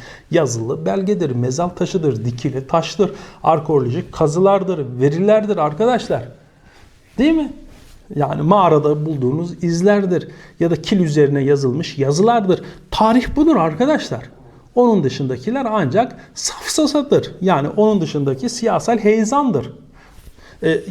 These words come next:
ge-, konumuza geri dönecek olursak, altını çizerek tekrar söylüyorum. Kürt kelimesi tarihi yazılı kaynaklarda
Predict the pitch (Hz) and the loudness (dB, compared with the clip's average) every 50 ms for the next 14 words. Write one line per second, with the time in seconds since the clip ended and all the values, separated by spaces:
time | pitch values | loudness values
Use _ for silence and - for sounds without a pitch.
0 | 170 175 240 247 226 233 165 - - 240 226 196 180 165 214 247 233 208 214 226 | -2 0 2 2 0 -2 -8 -6 -2 2 2 2 4 4 2 2 2 2 2 2
1 | 220 208 202 196 196 196 240 233 - 190 170 160 - - - 226 220 196 180 170 | 4 2 2 2 2 0 0 0 0 0 0 0 -2 -4 -6 -6 -2 0 0 0
2 | 151 - 180 180 170 - - 160 147 151 143 135 127 123 - - - - 151 147 | 0 0 -2 -2 -2 -4 -6 -2 0 2 2 2 0 -4 -6 -14 -8 -8 -8 -6
3 | - 151 131 120 - - 135 135 139 180 226 277 294 277 - - - 233 220 226 | -4 -6 -6 -6 -6 -8 -8 -6 -4 -4 -4 -4 -4 -4 -6 -4 -4 -4 -4 -4
4 | - - 170 139 123 120 127 135 - - - 277 285 - - - 165 165 160 151 | -4 -2 -2 0 0 -2 -6 -6 -8 -8 -8 -8 -8 -8 -4 0 2 2 2 2
5 | 151 143 143 135 135 139 156 160 151 143 139 131 131 127 131 - 175 160 147 143 | 0 -4 -4 -2 2 2 2 2 4 2 0 0 0 -2 -2 0 0 2 2 2
6 | 147 131 - - 143 127 131 135 143 - - 240 285 | 0 -2 -2 -2 -2 -2 -2 -2 0 0 0 0 0